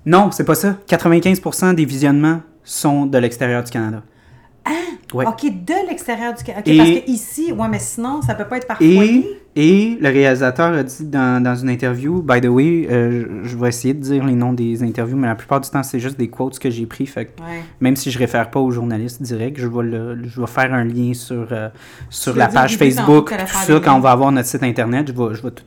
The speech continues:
Speaker 1: je vais tout plugger. Euh, oui, c'est ça, euh, le réalisateur, il a dit, on était dans le top cinq dans comme trente pays.
Speaker 2: Hein ?
Speaker 1: Ça, c'est comme le top cinq des films visionnés sur Netflix.
Speaker 2: Tu, tu, tu viens de m'apprendre quelque chose,
Speaker 1: Puis
Speaker 2: hein ?
Speaker 1: moi, je trouve ça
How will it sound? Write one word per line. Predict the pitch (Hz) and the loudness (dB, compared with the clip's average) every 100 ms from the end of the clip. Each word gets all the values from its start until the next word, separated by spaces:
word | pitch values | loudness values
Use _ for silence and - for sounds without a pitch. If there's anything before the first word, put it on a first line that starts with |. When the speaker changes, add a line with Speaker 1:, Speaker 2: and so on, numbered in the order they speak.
| - | -16
Speaker 1:
je | 123 | -10
vais | 120 | -10
tout | 139 | -8
plugger. | - 117 101 - - - - - - 127 | -6 -6 -6 -16 -20 -20 -20 -20 -6 -2
Euh, | 123 123 120 117 120 - - - - - - - | 0 2 0 -2 -4 -12 -20 -20 -20 -20 -16 2
oui, | 151 160 | 4 6
c'est | - | 4
ça, | 175 170 - | 4 4 4
euh, | 127 | 2
le | 127 | 4
réalisateur, | 131 120 120 151 | 4 2 2 2
il | 160 | 0
a | |
dit, | 123 139 143 | 0 -4 0
on | 123 | 0
était | 135 | 0
dans | 139 | 0
le | 120 | 0
top | - 135 | 0 -4
cinq | - 143 147 151 - _ _ _ 131 | -2 0 0 0 -6 _ _ _ -6
dans | 120 113 | -2 -2
comme | 123 117 | -2 -4
trente | 117 - 143 139 | -4 -4 -2 -2
pays. | 135 113 117 - _ _ - | -2 -4 -6 -16 _ _ -8
Speaker 2:
Hein ? | 233 294 208 160 - _ _ | -4 -2 -4 -8 -16 _ _
Speaker 1:
Ça, | - 151 | -8 -6
c'est | - | -2
comme | 143 | 0
le | 123 | 0
top | - 151 - | 2 0 2
cinq | 160 160 | 2 4
des | 131 120 | 2 -2
films | - 156 156 | 2 4 4
visionnés | 131 135 135 143 135 143 151 131 - | 2 -4 0 2 4 4 2 -2 -10
sur | - 156 151 | -6 0 2
Netflix. | 135 127 151 143 - - | 0 -2 -4 -6 -8 -12
Speaker 2:
Tu, | 233 | -12
tu, | 208 208 | -10 -10
tu | 190 | -8
viens | 202 | -8
de | 202 | -8
m'apprendre | 185 202 190 | -8 -10 -10
quelque | 190 | -10
chose, | - 147 139 | -12 -12 -2
Speaker 1:
Puis | 156 151 147 - | 4 6 6 2
Speaker 2:
hein ? | - | -2
Speaker 1:
moi, | 147 156 | 4 6
je | - | 4
trouve | - 147 | 0 -6
ça | - 170 170 175 | -2 2 2 2